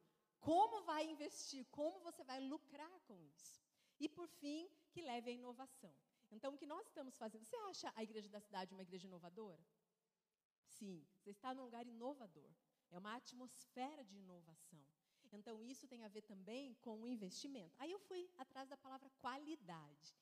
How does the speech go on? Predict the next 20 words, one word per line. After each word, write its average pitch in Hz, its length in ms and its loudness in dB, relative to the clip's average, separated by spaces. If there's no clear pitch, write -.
E 262 60 2
pela 370 360 4
iso, 208 560 -6
qualidade 269 640 4
é 262 60 2
a 262 60 0
adequação 254 760 -4
e 254 80 -4
conformidade 269 1200 4
dos 208 200 -10
requisitos 220 760 -4
que - 120 -8
a 233 60 -4
própria 277 440 2
norma 220 500 0
e 196 80 -6
os 202 80 -10
seus 254 320 0
clientes 269 580 -4
estabelecem. 185 760 -10